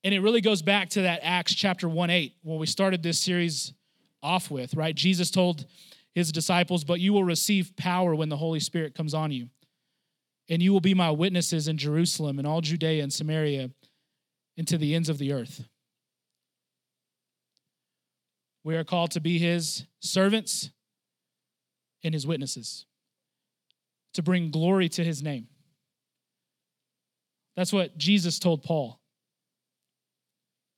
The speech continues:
And I read this a couple weeks ago, and I wanna read it again. Ephesians,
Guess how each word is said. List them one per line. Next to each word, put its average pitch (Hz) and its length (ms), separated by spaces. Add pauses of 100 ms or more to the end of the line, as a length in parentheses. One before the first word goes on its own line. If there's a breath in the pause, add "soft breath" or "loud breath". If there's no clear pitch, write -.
(1500)
And 180 120
I 175 40
read 214 160
this 202 140
a 190 60
couple 185 220
weeks 190 200
ago, 180 140
and 170 80
I 175 40
wanna 202 240
read 208 180
it 196 180
again. 180 360
Ephesians, 190 600